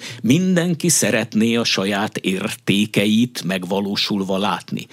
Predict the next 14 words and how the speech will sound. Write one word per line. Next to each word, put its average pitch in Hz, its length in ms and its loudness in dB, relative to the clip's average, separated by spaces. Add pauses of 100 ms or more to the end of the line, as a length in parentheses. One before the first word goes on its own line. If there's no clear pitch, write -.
(640)
És - 280 0
nagyon 170 460 2
kevés 139 420 2
figyelem 110 500 2
fordítódik 101 880 0
arra, 147 500 2 (420)
hogy 107 200 -2
a 107 40 4
magunkéval 110 1000 2
nem 117 260 4
egyező 98 760 -2
értékeket - 1000 -2 (100)
a 110 160 -8
magunkéval 98 1000 -2